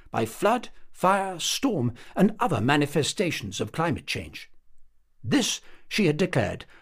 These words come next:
was nature giving us a skelp as a warning that we should mend our ways. The old woman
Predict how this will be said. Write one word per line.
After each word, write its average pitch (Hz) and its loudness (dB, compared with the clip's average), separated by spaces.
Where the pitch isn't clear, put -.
was 135 4
nature 196 4
giving 180 2
us 185 -4
a 113 -2
skelp - 0
as 110 -2
a 127 2
warning 143 4
that 143 2
we 165 4
should 165 0
mend 107 2
our 117 2
ways. 135 -2
The 170 8
old 220 2
woman 101 -2